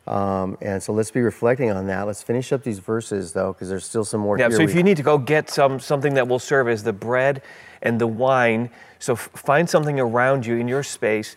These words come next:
Speaker 2: that
Speaker 1: Mm-hmm.
Speaker 2: can serve as that.
Speaker 1: All right, in the meantime, let's look at verse twenty-one.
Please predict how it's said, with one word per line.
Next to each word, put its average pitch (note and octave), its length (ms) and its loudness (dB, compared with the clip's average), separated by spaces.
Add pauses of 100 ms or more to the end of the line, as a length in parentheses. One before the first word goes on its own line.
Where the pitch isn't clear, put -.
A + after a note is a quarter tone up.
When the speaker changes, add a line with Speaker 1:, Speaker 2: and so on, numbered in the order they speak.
Speaker 2:
that G2+ 60 -10 (100)
Speaker 1:
Mm-hmm. A2+ 160 -2
Speaker 2:
can A#2 120 -4
serve A#2 260 -2
as G2+ 140 -4
that. A2+ 280 0 (300)
Speaker 1:
All A2+ 100 6
right, G#2 160 4
in A2+ 60 -6
the A#2+ 80 2
meantime, C#3+ 340 4
let's A#2 160 -2
look C3+ 140 0
at A2 60 4
verse A#2+ 200 0
twenty-one. A2 640 4